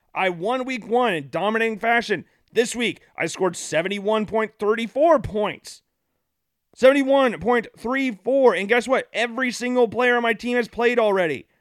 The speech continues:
Yes. Everybody on my team has already played.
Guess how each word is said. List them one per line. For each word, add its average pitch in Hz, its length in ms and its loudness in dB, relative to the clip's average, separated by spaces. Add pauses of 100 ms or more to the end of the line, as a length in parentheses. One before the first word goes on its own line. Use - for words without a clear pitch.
Yes. 214 500 0 (1700)
Everybody 208 580 6
on 208 140 6
my 196 120 6
team 202 320 0
has 165 120 2
already 185 400 6
played. 175 600 4